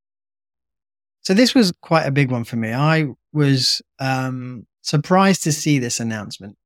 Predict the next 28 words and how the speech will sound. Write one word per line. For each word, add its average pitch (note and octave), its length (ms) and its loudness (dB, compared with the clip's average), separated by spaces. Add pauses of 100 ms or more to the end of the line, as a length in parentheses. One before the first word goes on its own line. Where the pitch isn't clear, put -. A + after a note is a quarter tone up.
(300)
Google F3 640 4 (120)
had - 400 -6
previously C#3 680 0
announced A2+ 400 -6
that A2 140 -12
they A#2+ 220 -4
had A#2 220 -10
made A2+ 280 -4
a G#2+ 60 -6
significant A#2 720 -6
investment A2+ 600 -4 (520)
into C3 380 2
Anthropic. A#2+ 1080 -4 (560)
And C3+ 100 -2
it C3+ 100 -6
seemed F3+ 460 4
like A#2+ 440 -2 (440)
the B2 420 -8
Google C#3 360 4
Cloud B2 420 -2
Platform A2+ 540 -6
was A2+ 120 -6
going A2+ 300 -6
to - 80 -12
be A#2 140 -2
the G#2 140 -8
cloud A2 380 -4
platform G#2+ 560 -4